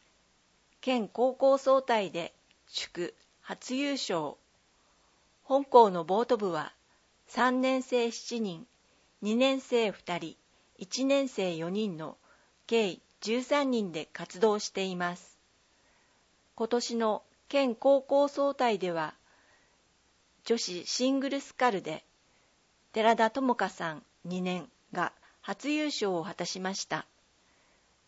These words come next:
寺田さんはまだ実感はありませんが、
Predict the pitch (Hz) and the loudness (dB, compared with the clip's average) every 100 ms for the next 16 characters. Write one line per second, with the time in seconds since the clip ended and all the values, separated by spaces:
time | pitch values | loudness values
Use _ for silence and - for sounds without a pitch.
0 | _ _ - 254 254 247 254 240 233 226 | _ _ -4 0 4 2 2 0 2 2
1 | 220 - _ _ _ 254 226 208 196 - | 2 0 _ _ _ 2 2 0 -4 -6
2 | - 247 254 247 240 240 247 240 226 190 | 4 4 6 4 4 0 -4 -4 -4 -2
3 | 156 | -4